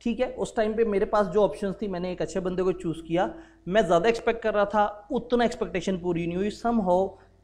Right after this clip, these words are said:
कुछ चीज़ें बेहतर हुई हैं, कुछ चीज़ों में अभी काफ़ी गुंजाइश है।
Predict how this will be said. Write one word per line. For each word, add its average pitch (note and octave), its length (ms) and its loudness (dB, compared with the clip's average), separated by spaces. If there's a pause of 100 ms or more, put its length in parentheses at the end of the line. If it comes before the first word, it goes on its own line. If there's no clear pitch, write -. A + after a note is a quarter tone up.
(180)
कुछ C4+ 200 -2
चीज़ें A3 260 4
बेहतर F#3 300 4
हुई G#3+ 180 4
हैं, G#3 300 -4
कुछ A3 200 -2
चीज़ों F#3 220 0
में F3 120 0
अभी D#3 120 -2
काफ़ी D#3 260 -4
गुंजाइश C3 500 -10
है। - 100 -20